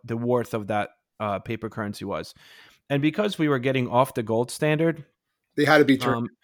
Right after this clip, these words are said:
Speaker 2: you had to get rid of
Speaker 1: they,
Speaker 2: them.
Speaker 1: they had to be turned into the bank, yeah, and substituted for silver notes. So this was actually very smart on the part of Lindbergh. When they gave these, this fifty thousand dollars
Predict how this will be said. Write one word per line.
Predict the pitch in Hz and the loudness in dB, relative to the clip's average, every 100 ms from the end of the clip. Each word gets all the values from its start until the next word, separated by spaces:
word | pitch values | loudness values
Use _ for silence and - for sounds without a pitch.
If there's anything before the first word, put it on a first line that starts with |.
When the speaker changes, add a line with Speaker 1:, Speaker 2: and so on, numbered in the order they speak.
| - | -4
Speaker 2:
you | 135 | 4
had | 143 | 6
to | |
get | 135 127 | 6 4
rid | |
of | 127 | 6
Speaker 1:
they, | 165 | 8
Speaker 2:
them. | |
Speaker 1:
they | 151 | 8
had | 160 - | 4 2
to | 170 | 2
be | 143 | 4
turned | 156 143 | 6 6
into | 139 131 131 | 8 6 2
the | |
bank, | 110 123 104 - | 4 2 2 0
yeah, | 127 | 2
and | 135 | 2
substituted | 123 156 147 143 139 127 | 2 0 0 -2 0 0
for | - 127 120 117 117 117 - _ _ | -2 -2 0 2 0 -4 -14 _ _
silver | - 180 147 120 | 0 2 4 2
notes. | 110 92 - - - | 0 -4 -8 -10 -8
So | - 156 143 - _ | -2 0 -2 -8 _
this | 151 190 | -2 -2
was | 220 | 2
actually | 175 - 160 127 | 0 2 0 -2
very | 120 131 143 | -2 0 0
smart | 120 - 131 143 120 - | -2 -6 -2 0 0 -4
on | - 120 | -6 -6
the | 110 | -6
part | - 127 120 - | -2 2 2 -2
of | - 117 110 104 127 | -4 -2 -4 -6 -2
Lindbergh. | 160 131 110 110 - _ _ _ _ _ | 0 0 -2 -4 -12 _ _ _ _ _
When | 131 135 | -4 -2
they | 131 131 | 0 -2
gave | 139 175 180 | 0 -2 0
these, | 147 131 - | -4 -4 -8
this | 131 - | -12 -6
fifty | 156 143 | -4 -2
thousand | 139 135 120 120 | 0 2 2 0
dollars | 120 117 113 107 - | 0 0 -2 -6 -12